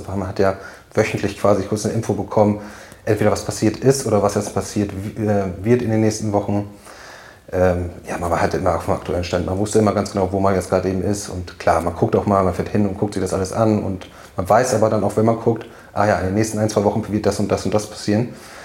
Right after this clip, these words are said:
Ähm, ja, es ist halt, war dann eher interesseshalber dahin zu fahren, zu gucken, was passiert, als es wirklich Stress war. Das war halt wirklich reine Neugier, war das dann.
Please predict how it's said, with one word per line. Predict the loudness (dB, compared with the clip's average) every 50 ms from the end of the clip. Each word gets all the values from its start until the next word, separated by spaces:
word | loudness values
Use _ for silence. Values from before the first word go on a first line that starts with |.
| -20 -20 -20 -20 -18 -4 0
Ähm, | 2 2 2 2 0 -2 -6 -10 -6 -4
ja, | -4 -4 -4 -6 -10 -12
es | -12 -10
ist | -8 -2 0
halt, | 0 0 -2 -4 -12 -18 -20 _ _ _
war | 0 2 2
dann | 2 4 4
eher | 6 6 6 6 4
interesseshalber | 2 2 2 2 2 2 2 2 2 2 2 2 2 4
dahin | 2 2 2 2 2
zu | 0 0
fahren, | 0 0 0 0
zu | -2 -2
gucken, | 0 0 2 2 2
was | 0 0 0
passiert, | -2 -4 -4 0 0 2 2
als | 2 0 -2 -4 -6
es | -8 -8 -8 -8 -8 -8
wirklich | -6 -6 -6 -6 -6
Stress | -4 -4 -4 -2 0
war. | 0 0
Das | 0 -2 -2
war | 0 2
halt | 2 0 0 -4 -12 -18 -20 -20 -14 -12
wirklich | -10 -8 -2 0
reine | 0 0 2
Neugier, | 4 4 4 4 4 2 0 -2 -4
war | -4 -4
das | -6 -6 -6
dann. | -8 -8 -10